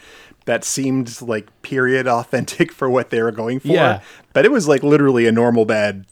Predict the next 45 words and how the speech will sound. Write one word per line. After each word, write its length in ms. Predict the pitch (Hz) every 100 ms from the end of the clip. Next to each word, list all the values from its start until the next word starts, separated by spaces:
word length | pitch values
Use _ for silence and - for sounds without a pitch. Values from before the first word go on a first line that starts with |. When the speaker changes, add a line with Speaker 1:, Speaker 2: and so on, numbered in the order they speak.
| _ _
Speaker 1:
and 320 | 131 123 127
normal 320 | 139 135 131 127
chairs 480 | 139 127 117 117
and 80 | 120
normal 320 | 117 120 120
couches 580 | - 143 123 - 127 107
and 140 | 113 104
things. 300 | 101 104 110
It 80 |
just 280 | 117 - - - - - -
seemed 400 | - 170 156 123
to 60 | 120
fit 200 | 156 139
into 280 | 135 120
the 80 | 110
style. 600 | - - 135 107 82 - _ 165
Speaker 2:
Right, 380 | 190 160 127
and 120 | 139 151
they 60 |
would 160 | 151 156
do 160 | 170
some 220 | 143 143 135
things 240 | 127 107
like 180 | 104 104
make 160 | 101
some 120 | - 98
fiberglass 500 | 101 98 98 95 -
plates 380 | - 107 98 -
or 80 | 92
books 420 | 104 98 - -
or 60 |
some 260 | 92 113 104
things 240 | 110 104
look 160 | 104 -
Speaker 1:
Yeah. 40 |
Speaker 2:
a 60 | 104
little 200 | 107 110
cartoonish. 480 | - 107 - 135 101
So 140 | 147
it, 140 | 175 180
it 120 | 180
was 140 | 175
a 40 | 170
mix 320 | 220 370 -
of 160 | 139